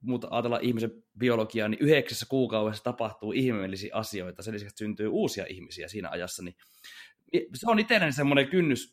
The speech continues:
kynnysaika, minkä mie sanon ihan ensimmäisenä hetkinä, kun ihmiset tulee tähän, niin riippuen toki vähän niinku lähtötasostakin, mutta mie sanon, että yhdeksän kuukautta,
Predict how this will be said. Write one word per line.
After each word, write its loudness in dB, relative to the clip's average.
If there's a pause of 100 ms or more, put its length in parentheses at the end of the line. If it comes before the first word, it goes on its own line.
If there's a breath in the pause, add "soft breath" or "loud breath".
kynnysaika, 2
minkä -2
mie 2
sanon 2
ihan 0
ensimmäisenä 0
hetkinä, -4
kun -14
ihmiset -4
tulee -4
tähän, -8
niin -18 (420 soft breath)
riippuen 2
toki -2
vähän -4
niinku -10 (160)
lähtötasostakin, -4
mutta -6
mie -6
sanon, -6
että -8
yhdeksän -4
kuukautta, 0